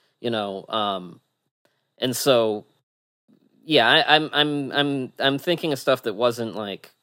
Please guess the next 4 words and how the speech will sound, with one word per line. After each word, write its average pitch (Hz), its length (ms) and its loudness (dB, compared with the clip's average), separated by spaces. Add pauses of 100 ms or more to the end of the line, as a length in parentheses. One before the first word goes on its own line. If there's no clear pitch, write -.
(2000)
super 131 600 2
well-known, 113 840 2
branded 113 880 -2 (520)
territory 95 880 -4